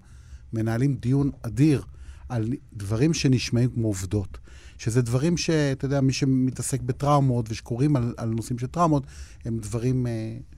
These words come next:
טיפוסיים ל-, לדבר הזה, ויש להם, אה, הסברים, אה, מאוד משכנעים. לכן, אה, אה, צריך זמן בשביל לדעת איך לגעת בזה, איך להתמודד עם זה, איך לספר את זה, וגם הלוחמים עצמם לקח להם עשרות שנים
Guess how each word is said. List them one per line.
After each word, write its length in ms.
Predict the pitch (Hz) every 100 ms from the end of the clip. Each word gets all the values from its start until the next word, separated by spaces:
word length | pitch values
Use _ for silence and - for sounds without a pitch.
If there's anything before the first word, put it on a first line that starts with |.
| - - - - -
טיפוסיים 680 | - - 127 - 135 147 123
ל-, 240 | 110 104 104
לדבר 400 | 110 107 104 110
הזה, 180 | 139 180
ויש 300 | 160 147 131
להם, 240 | 147 131 127
אה, 60 |
הסברים, 640 | 127 120 107 117 113 131 110 - - - - - -
אה, 100 | 113
מאוד 240 | 117 131
משכנעים. 640 | 131 123 123 - 113 117 101
לכן, 360 | 98 - 160 175 - - - - - -
אה, 120 | 104 110
אה, 320 | 127 127 - 107
צריך 280 | - 139 131
זמן 380 | 98 120 127 117 - - - 110
בשביל 240 | 98 107
לדעת 240 | 107 113 -
איך 200 | 123 -
לגעת 280 | 127 123 113
בזה, 200 | 110 117
איך 180 | 120 -
להתמודד 360 | 127 117 107 107
עם 120 | 104
זה, 100 | 104
איך 200 | 113 -
לספר 440 | 123 113 - 107
את 80 | 107
זה, 160 | 117 120 - - - 107
וגם 400 | 104 120 139 156
הלוחמים 540 | 156 143 135 143 156
עצמם 440 | 160 - 165 190 135
לקח 340 | - 127 -
להם 220 | 135 127
עשרות 320 | 117 - 135
שנים 360 | - 143 170